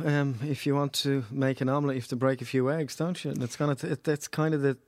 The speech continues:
the way it needs to be. It's like, you, yeah, every, some people are gonna have their toes stood on, you know, for whatever reasons. But in order to achieve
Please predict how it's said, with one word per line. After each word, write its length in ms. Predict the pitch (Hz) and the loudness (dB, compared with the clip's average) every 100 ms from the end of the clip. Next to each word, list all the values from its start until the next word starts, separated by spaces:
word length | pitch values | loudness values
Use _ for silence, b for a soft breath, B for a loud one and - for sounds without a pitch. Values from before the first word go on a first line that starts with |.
| - | -12
the 380 | 175 170 113 | -10 -10 -2
way 220 | 135 139 156 | 2 2 2
it 80 | |
needs 340 | 135 135 139 - | 2 2 2 -2
to 120 | 127 | 0
be. 400 | 123 147 160 113 | 2 2 2 -2
It's 240 | 120 - 127 | -4 -2 0
like, 220 | 120 - | 0 0
you, 80 | 131 | -2
yeah, 360 | 135 151 147 - - B B B B - - | 0 -2 -2 -6 -14 B B B B -20 0
every, 460 | 147 147 190 156 | 2 2 0 -4
some 260 | 143 - 147 | 2 2 4
people 220 | 135 139 131 | 2 2 2
are 20 | |
gonna 200 | 127 123 | 4 2
have 120 | 123 | 2
their 160 | 123 120 - | 0 -2 -4
toes 320 | - 123 120 | -2 -2 -2
stood 260 | - 131 135 | -4 0 2
on, 320 | 123 127 127 | 2 2 -2
you 120 | 117 | -2
know, 160 | 113 131 | 0 -2
for 180 | - 113 | -2 -2
whatever 300 | 113 131 117 | 0 0 0
reasons. 480 | 117 120 139 135 - B B B B B 156 | -2 -2 -4 -8 -16 B B B B B -14
But 300 | 120 120 - _ 202 | -2 -2 -2 _ -8
in 160 | 127 127 | -2 2
order 300 | 131 127 120 | 2 2 -2
to 200 | - 123 | -4 -6
achieve 840 | 123 - 131 127 123 110 - - | -6 -6 -2 0 -2 -4 -12 -16